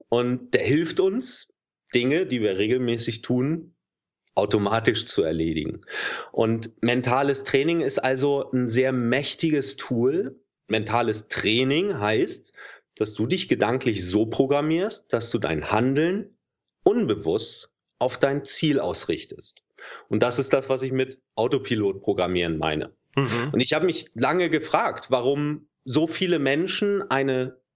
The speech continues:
Speaker 1: Diät oder ich sage auch gerne noch eine Diät und noch eine Diät anfangen oder auch mit dem Training anfangen.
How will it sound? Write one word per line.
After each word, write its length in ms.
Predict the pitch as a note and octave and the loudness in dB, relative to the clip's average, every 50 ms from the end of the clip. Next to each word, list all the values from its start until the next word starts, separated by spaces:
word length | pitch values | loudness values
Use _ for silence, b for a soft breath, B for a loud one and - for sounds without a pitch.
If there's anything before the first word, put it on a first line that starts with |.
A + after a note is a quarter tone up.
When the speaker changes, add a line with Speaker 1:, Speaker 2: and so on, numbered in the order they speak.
| _ _ _ _ _ | _ _ _ _ _
Speaker 1:
Diät 640 | - G#2 A#2+ A#2+ - A2 B2+ D3+ G#3 - - - - - | -6 -4 -2 0 2 2 2 2 2 0 -4 -8 -4 -2
oder 180 | A2+ A#2 A#2+ A#2+ | 0 2 2 0
ich 100 | A#2 - | 2 0
sage 180 | C#3 C3+ C3+ | 0 2 2
auch 140 | B2 A#2 - | 0 0 2
gerne 260 | - A2 G#2+ G2+ F2+ E2 | 0 2 2 0 -2 -2
noch 340 | F#2 G#2+ C3+ G3 - - | 0 0 0 0 0 -2
eine 280 | - C#3 C3 C3 C3 A#2+ | 0 0 0 0 0 -2
Diät 440 | G2+ A2+ A2 G#2 A2+ A#2 A#2+ A2 - | -2 -2 -2 -2 0 -2 -2 -4 -4
und 300 | - G2 F#2+ F#2+ F#2+ G#2 | -4 -2 -4 -4 -2 0
noch 280 | B2+ E3+ G3+ G#3 - | 0 0 0 0 -2
eine 300 | - - B2 A2 A2 G#2+ | -4 -2 0 0 0 0
Diät 440 | G#2 G#2 G2+ - - G#2+ G#2 G#2 G#2 B B B B B B B B B _ | 0 -2 -2 0 2 2 0 0 -2 B B B B B B B B B _
anfangen 760 | A#2+ A2 A2 G#2+ G#2+ - - A2 B2 D#3 G3+ C#4+ - - _ _ _ _ _ | 0 2 2 0 0 0 0 0 2 0 -2 -4 -6 -10 _ _ _ _ _
oder 260 | _ C3 B2+ B2+ A#2 A2+ | _ 2 2 2 2 2
auch 140 | B2 A#2 A#2 | 0 0 2
mit 80 | B2+ | 0
dem 120 | A#2+ A#2 A2 | 0 0 -2
Training 420 | A2+ - - F#3+ A3+ G#3+ E3+ C3+ - | -2 0 0 2 2 2 0 0 0
anfangen. 640 | A2 G#2+ G#2 G#2+ - B2 C3 D#3+ F#3+ G3+ F3 - | -2 -2 -2 0 0 0 0 0 0 -2 -4 -6